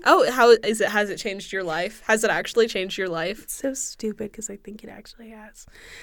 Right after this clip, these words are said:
Speaker 2: Like, I throw the breakf-, I have, like, these tiny breakfast burritos that, like, if you microwave them, they're miserable.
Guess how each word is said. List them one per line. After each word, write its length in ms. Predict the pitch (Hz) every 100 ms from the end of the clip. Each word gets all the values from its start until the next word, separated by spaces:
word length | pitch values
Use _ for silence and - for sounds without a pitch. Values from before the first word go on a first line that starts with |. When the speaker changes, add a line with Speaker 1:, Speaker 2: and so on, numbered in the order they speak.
| -
Speaker 2:
Like, 280 | 240 254 254 - -
I 160 | 247
throw 600 | 254 - 247 254 254 262 269
the 140 | 262
breakf-, 320 | 226 240 240 -
I 60 | 233
have, 180 | 254
like, 120 | 240 226 -
these 240 | 226 220
tiny 320 | - 254 214 214
breakfast 460 | 202 190 226 226
burritos 480 | - 240 240 233 233
that, 140 | 226 190
like, 180 | 196
if 140 | - 202
you 100 | 202
microwave 460 | 185 185 220 214 214
them, 200 | 220 220
they're 120 | 196
miserable. 840 | 190 190 190 185 196 180 202 208